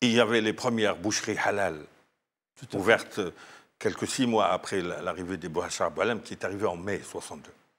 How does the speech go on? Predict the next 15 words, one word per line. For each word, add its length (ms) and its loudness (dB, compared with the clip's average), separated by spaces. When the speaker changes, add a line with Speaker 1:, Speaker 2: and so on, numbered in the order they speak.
Speaker 2:
Tout 80 -8
à 40 -10
Speaker 1:
Bon, 80 -2
le 60 0
Speaker 2:
fait. 40 0
Speaker 1:
Bachar 280 4
Abou 160 0
Alem, 380 2
euh, 240 -6
euh, 380 -10
se 120 -6
nourrissait 520 0
de, 420 -6
de 80 -4
poulet, 480 0